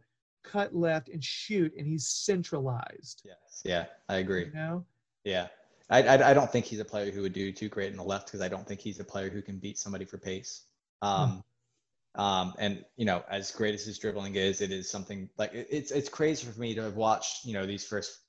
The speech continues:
Speaker 2: five or six games where he's played. Um, and, like, it almost seems, like, just predictable. Like, it's just, like, going to happen. Like, he's going to cut it on his left and he's gonna send it over. And, and you're like, "Well, how have they not stopped him from doing that yet?"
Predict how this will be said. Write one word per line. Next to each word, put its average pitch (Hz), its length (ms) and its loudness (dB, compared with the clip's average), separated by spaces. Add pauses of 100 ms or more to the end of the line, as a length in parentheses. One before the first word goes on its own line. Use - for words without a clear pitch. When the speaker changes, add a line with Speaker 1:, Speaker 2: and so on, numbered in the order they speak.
(120)
Speaker 2:
five 101 180 0
or - 40 -8
six - 280 -8
games 95 460 -6
where 95 100 -8
he's 101 180 -8
played. 95 420 -4 (640)
Um, 95 500 4 (540)
and, 110 260 2
like, 101 280 2 (640)
it 131 100 4
almost 143 280 2
seems, 131 280 -2
like, 95 360 -6
just - 300 -8 (480)
predictable. 104 520 -2
Like, 92 200 -2
it's - 140 -4
just, - 260 -2
like, - 280 0 (640)
going 107 300 8
to 101 60 4
happen. 98 340 2
Like, 87 140 0 (300)
he's 143 200 6
going 131 180 2
to 120 60 2
cut 123 180 4
it 117 80 4
on 110 100 -2
his 107 120 -6
left 101 320 2
and 113 80 -4
he's 113 140 -6
gonna 104 160 -6
send 107 220 -4
it 104 100 -2
over. 101 220 -2
And, 101 220 -4
and 117 100 -4
you're 110 100 0
like, 107 160 -2
"Well, 113 120 2
how 131 100 -2 (160)
have 135 120 -12
they 127 80 -2
not 113 200 -4
stopped - 280 -2
him 113 100 -6
from 107 160 -10
doing 135 300 -6
that 95 220 -8
yet?" 92 220 -4